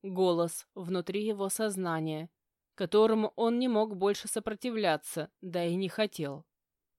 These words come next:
Войдя в ущелье, Реджин взглянул вверх и прищурился.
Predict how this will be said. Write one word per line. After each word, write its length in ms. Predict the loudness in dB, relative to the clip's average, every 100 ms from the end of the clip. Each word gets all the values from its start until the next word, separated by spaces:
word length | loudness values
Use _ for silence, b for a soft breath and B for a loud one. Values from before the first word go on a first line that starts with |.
| _ -8
Войдя 480 | 2 2 4 4 4
в 80 |
ущелье, 600 | 0 -2 0 0 2 2
Реджин 460 | 2 2 2 0 0
взглянул 520 | -2 0 2 4 2
вверх 420 | 2 2 2 -2 -6
и 120 | -4
прищурился. 1000 | -2 -2 -2 -2 -2 -2 -6 -8 -8 -8